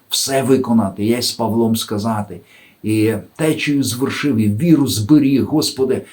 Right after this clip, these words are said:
а тепер гоно-, готовий це і нам, той вінець, вінець слави, який Ти даси всім, хто люблять Тебе. Тому благослови нас в цьому,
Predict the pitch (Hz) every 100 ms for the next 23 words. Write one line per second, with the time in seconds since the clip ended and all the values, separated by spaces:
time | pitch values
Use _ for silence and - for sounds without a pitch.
0 | - 123 175 151 104 131 139 135 - 117
1 | - 143 127 113 123 120 117 131 113 90
2 | - _ _ 135 120 110 113 120 101 -
3 | - _ _ 98 117 113 107 - 123 127
4 | 117 92 92 107 101 127 110 117 - 113
5 | 95 - - - - 143 110 107 101 101
6 | 98 101 101 85 85 - _ _ _ _
7 | _ _ 156 160 113 147 135 123 - 131
8 | 120 101 98 - 107 90 80